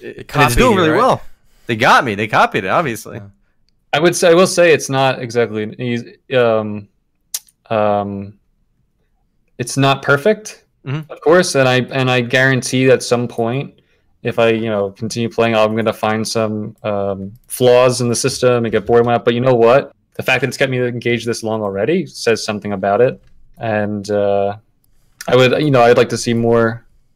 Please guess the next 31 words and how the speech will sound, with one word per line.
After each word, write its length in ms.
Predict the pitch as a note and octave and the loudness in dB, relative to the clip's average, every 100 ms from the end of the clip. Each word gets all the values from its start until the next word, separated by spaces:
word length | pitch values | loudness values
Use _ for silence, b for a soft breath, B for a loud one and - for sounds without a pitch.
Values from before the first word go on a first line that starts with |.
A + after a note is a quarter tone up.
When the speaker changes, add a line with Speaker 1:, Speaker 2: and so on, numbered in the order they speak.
| _ _ _ _ - | _ _ _ _ -2
Speaker 3:
I, 100 | E3+ | 2
I, 320 | F3+ F3+ F3+ | 2 2 0
I, 160 | F3 - | 0 2
I 100 | F3 | 4
wonder. 400 | F3 A3 A#3 A3 | 6 6 6 6
All 60 | E3 | 6
right, 100 | C#3 | 4
so 100 | E3 | 2
my 200 | F3 G3+ | 0 2
question 320 | G3 G3 G3 | 2 2 0
is 120 | D3 | -2
this, 280 | B2+ E3 F#3+ | 2 2 2
and 80 | C3+ | -2
maybe 300 | C#3 C#3+ C#3 | -2 -2 -4
we 360 | - - C#3+ B2+ | -6 -14 -12 -8
can 120 | B2 | -6
end 180 | B2+ C3 | -4 -2
on 100 | C3 | -2
this 200 | C3 A#2+ | -4 -8
and 100 | A2+ | -12
transition, 380 | A#2 B2 B2 | -10 -8 -8
is 80 | A#2+ | -4
just 320 | - C3 - b b b b | 0 0 0 b b b b
maybe 180 | D#3 F#3 | 2 4
the 140 | F#3 D#3 | 6 6
right 240 | D3 D#3 | 6 4
weekly 260 | D3+ D3+ C3+ | 0 0 2
rate 220 | C3+ A#2+ | 4 2
is 100 | G#2+ | 2
this, 300 | A#2 A2 - | 2 2 0
is 220 | G#2+ | -4